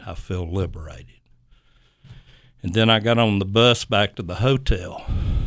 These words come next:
and this young vet grabbed me by the arm. I was sitting in the front seat beside him in the,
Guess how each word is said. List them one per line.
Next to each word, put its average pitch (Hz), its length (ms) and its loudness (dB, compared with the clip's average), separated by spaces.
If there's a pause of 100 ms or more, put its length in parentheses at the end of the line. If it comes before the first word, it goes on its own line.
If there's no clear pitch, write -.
(1400)
and 95 80 -10
this 101 240 -4
young 113 240 2
vet 107 380 2
grabbed 104 280 2
me 117 120 2
by 117 180 4
the 117 120 2
arm. 98 480 2 (520)
I 92 80 -6
was 95 140 -4
sitting 107 300 0
in 101 120 0
the 95 60 -2
front 107 340 -2
seat 107 320 -2
beside 104 640 -4
him 95 140 -4
in 90 100 -2
the, 87 180 -6